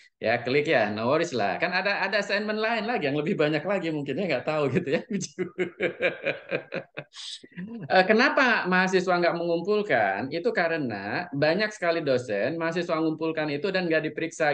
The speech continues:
gitu kan. Ya udahlah nanti aja saya makan gitu, kira-kira begitu ya. Nah, cuman ya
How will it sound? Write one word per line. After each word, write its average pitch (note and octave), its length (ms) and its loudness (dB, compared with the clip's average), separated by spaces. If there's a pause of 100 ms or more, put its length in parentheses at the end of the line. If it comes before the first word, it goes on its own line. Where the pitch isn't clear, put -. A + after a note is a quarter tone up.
gitu A#2 240 -4
kan. D3 160 0
Ya G#2+ 160 -4
udahlah C#3 320 0
nanti A2 240 -8
aja G2 400 -4
saya F#2 320 -4
makan F#2 320 -4
gitu, G3 160 -2
kira-kira G#3+ 320 0
begitu G3 320 -2
ya. C#3+ 160 2 (640)
Nah, F2+ 340 -8
cuman A2 400 -6
ya E2+ 320 -2